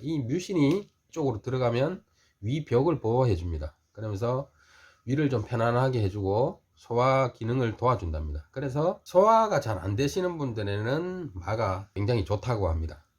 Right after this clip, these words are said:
그 외에도 뭐, 다른 것보다 뭐, 칼슘이 몇 배가 더 많이 들어있다, 혹은 뭐, 원기 회복, 그리고 식이섬유가 많다 보니까 뭐, 다이어트 식품, 뭐, 뭐, 여러 가지 기능이 있어요. 하지만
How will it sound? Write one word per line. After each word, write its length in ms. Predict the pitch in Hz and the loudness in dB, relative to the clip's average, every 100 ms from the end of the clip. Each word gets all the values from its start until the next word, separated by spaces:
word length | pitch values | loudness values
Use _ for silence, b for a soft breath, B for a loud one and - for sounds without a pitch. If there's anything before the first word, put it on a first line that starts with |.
| _ | _
그 260 | _ 170 190 | _ 0 2
외에도 520 | 117 123 180 175 151 | 4 2 2 0 0
뭐, 360 | 131 123 123 120 b b b b | 0 0 -2 -6 b b b b
다른 880 | 117 139 147 151 160 160 160 156 156 | -6 -2 2 2 2 0 -2 -2 -4
것보다 720 | 123 113 117 110 104 123 156 | -4 -4 0 2 2 2 -2
뭐, 180 | 127 95 | -4 -6
칼슘이 840 | - 127 - 151 117 117 131 147 - _ _ _ | -6 -8 -4 -2 -2 -2 -4 -8 -14 _ _ _
몇 200 | 98 107 | -8 -6
배가 260 | 139 110 95 | -4 -2 -2
더 100 | 87 | -2
많이 360 | 80 90 107 | -2 0 0
들어있다, 720 | - 104 131 - 82 113 165 - _ | -2 -2 -4 -4 -4 -4 -4 -12 _
혹은 260 | 98 104 127 | -10 -6 -4
뭐, 420 | 110 101 113 131 _ b b b - | -2 -2 -2 -6 _ b b b -2
원기 380 | 117 180 151 | 0 2 2
회복, 480 | 123 135 110 80 - _ | 2 2 2 0 -4 _
그리고 440 | 120 110 101 117 | -8 -4 -2 -2
식이섬유가 760 | 131 - 170 170 170 165 160 131 | -4 -8 -4 -2 0 0 2 2
많다 460 | 92 113 127 - 127 | 2 -2 -4 -4 -4
보니까 600 | 113 90 98 110 120 113 | -2 -4 -6 -6 -4 -6
뭐, 420 | 90 82 80 87 _ | -6 -6 -8 -10 _
다이어트 380 | - 101 120 - | -4 0 0 -2
식품, 440 | - 98 - 92 | -10 -12 -8 -4
뭐, 280 | 104 180 147 | 0 2 2
뭐, 240 | 85 90 87 | -2 -2 0
여러 240 | 104 214 | 4 4
가지 240 | 277 220 | 2 -2
기능이 320 | 156 117 151 135 | -6 -2 0 -2
있어요. 320 | 147 101 82 | -4 -6 -6
하지만 540 | 147 151 147 131 185 | -6 -4 -2 0 -2